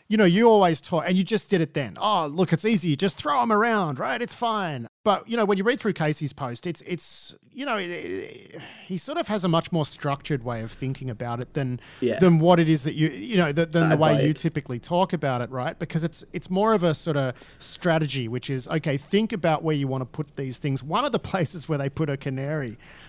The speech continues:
Speaker 1: uh, which I just love, was in their, um, uh, you know, cyber insurance policy documents,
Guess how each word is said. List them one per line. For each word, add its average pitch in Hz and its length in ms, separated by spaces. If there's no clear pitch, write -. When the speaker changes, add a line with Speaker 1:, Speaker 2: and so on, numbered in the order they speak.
Speaker 1:
uh, 139 240
which 156 180
I 160 100
just 160 280
love, 147 440
was 160 260
in 185 380
their, 147 540
um, 135 540
uh, 123 520
you 151 100
know, 123 280
cyber 165 440
insurance 143 440
policy 175 440
documents, 294 640